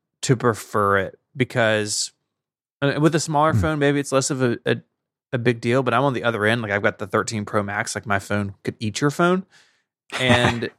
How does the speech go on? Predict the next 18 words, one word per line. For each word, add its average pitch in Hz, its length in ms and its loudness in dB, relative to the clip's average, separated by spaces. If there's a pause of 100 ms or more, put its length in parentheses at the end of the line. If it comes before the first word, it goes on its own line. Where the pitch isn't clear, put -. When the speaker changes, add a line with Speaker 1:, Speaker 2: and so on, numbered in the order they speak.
(120)
Speaker 2:
<laughs> - 200 -20
Speaker 1:
what 151 280 0
I 147 160 2
found, 147 520 0 (140)
what 131 160 0
I 123 40 4
really 127 500 2
like 135 320 -2
about 113 280 2
it 101 80 -4
is 117 120 -2
that 117 100 2
I 110 60 0
don't 135 220 0
have 123 160 0
to 120 100 -4
hold 123 360 0
it 107 240 -2